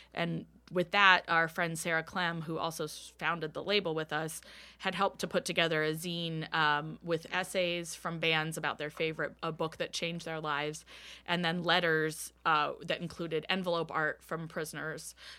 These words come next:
uh, people in prison on the inside. And it was a fundraiser for bu-, the D C Area Books to Prisons project. And Sarah had,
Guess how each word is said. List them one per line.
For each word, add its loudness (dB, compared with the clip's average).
uh, -2
people -8
in -6
prison -8
on -10
the -8
inside. -6
And -8
it -2
was 0
a 4
fundraiser 2
for -2
bu-, -4
the -2
D -4
C -6
Area -2
Books -10
to -6
Prisons -10
project. -10
And 0
Sarah 4
had, -4